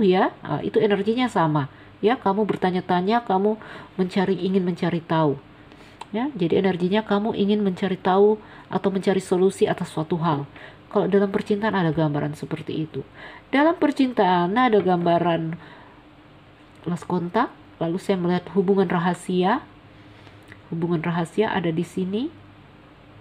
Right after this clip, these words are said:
Hubungan baru juga ada di sini. Ini kalau hubungan rahasia, ada gambaran kamu, wah, si Dimas,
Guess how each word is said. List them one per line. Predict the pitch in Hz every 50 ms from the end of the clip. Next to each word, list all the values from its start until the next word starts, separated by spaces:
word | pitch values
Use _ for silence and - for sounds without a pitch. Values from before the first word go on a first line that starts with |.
| - - - - -
Hubungan | - 175 156 160 175 180 165 156
baru | 151 175 180 190 208 240 247 226
juga | 170 165 156 175 -
ada | 151 160 175 170
di | 160 170
sini. | - - 190 185 190 208 240 262 254 -
Ini | - 214 220 254 262 -
kalau | 220 202 147 196
hubungan | 196 175 185 185 190 175
rahasia, | 185 196 190 208 247 262 - - 196 170 165 156 156 160 175 240 302 - - - - - - - - - - - - - - - - - - - - - - - - - - - - - - - - - - - - - - - - - - - - - -
ada | - 190 208 214 226 214
gambaran | 202 196 196 180 175 180 180 170 185 196 214 220 - - - - -
kamu, | 202 196 190 190 190 190 190 196 202 220 240 254 269 277 277 294 302 - 1017 1017 - - - - - - - - - - - - - - -
wah, | 143 143 147 151 - - -
si | - - - -
Dimas, | 156 151 151 147 143 147 160 180 233 269 - -